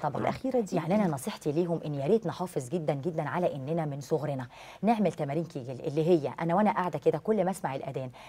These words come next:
Speaker 1: أمسك نفسي خفيف قوي، كأني هعمل بول ومسكت خفيفة قوي، أنا يا دوبك برفع.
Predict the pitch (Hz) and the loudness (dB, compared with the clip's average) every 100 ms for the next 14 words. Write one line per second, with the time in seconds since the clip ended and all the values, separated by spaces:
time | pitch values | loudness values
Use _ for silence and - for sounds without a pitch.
0 | - - 240 190 175 185 170 - 180 175 | -6 -2 -2 -2 -4 -4 -6 -4 -4 2
1 | 156 - 208 202 196 165 202 160 156 - | 2 2 0 0 -2 -2 -2 -4 -6 -10
2 | - 226 294 196 202 156 160 151 165 180 | -10 -10 0 2 2 0 -2 0 2 6
3 | 202 247 160 165 - | 6 6 6 4 2